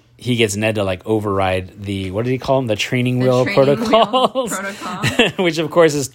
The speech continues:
Speaker 1: pure Tony Stark, right? Being a dick. Um, so he overrides it, and which was a big mistake 'cause he doesn't know how to use everything in that suit. So everything's going haywire.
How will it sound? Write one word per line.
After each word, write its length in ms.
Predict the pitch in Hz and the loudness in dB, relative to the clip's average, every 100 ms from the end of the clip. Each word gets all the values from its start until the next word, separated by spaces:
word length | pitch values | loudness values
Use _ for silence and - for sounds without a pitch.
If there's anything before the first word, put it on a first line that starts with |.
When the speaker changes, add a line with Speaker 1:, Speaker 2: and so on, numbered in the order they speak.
| - | -8
Speaker 1:
pure 220 | 143 135 | -2 0
Tony 260 | 127 123 113 | -2 -6 -6
Stark, 340 | - 107 98 | -6 -8 -8
right? 260 | 107 104 - | -10 -14 -12
Being 200 | 104 104 | -10 -8
a 60 | |
dick. 360 | 92 98 98 - - - - - - - | -10 -12 -14 -20 -20 -20 -20 -20 -20 -4
Um, 600 | 113 104 98 92 90 - _ _ | 0 2 0 -2 -10 -16 _ _
so 160 | - 117 | -4 -2
he 160 | 117 | 2
overrides 560 | 123 139 127 110 104 101 | 4 4 4 2 2 -2
it, 280 | 104 104 - - | -4 -4 -10 -8
and 440 | 104 98 95 98 | -4 -4 -4 -4
which 140 | 98 101 | -6 -6
was 100 | 98 | -6
a 60 | |
big 160 | 95 110 | -4 -4
mistake 320 | 98 - 98 | -6 -8 -10
'cause 120 | 95 104 | -8 -6
he 60 | |
doesn't 260 | 101 98 87 | -6 -6 -6
know 220 | 95 95 | -4 -4
how 140 | 92 101 | -4 -6
to 100 | 90 | -6
use 320 | 98 113 98 | -4 -2 -4
everything 460 | 92 87 - 92 | -8 -10 -12 -10
in 100 | 90 87 | -10 -10
that 180 | 85 | -10
suit. 420 | - - 107 87 - | -8 -8 -8 -10 -12
So 320 | 92 82 82 _ _ _ _ - 120 | -12 -12 -14 _ _ _ _ -10 -4
everything's 360 | 113 110 110 | -2 -2 -4
going 240 | 107 101 90 | -4 -6 -6
haywire. 560 | 98 104 90 87 87 | -6 -4 -4 -6 -8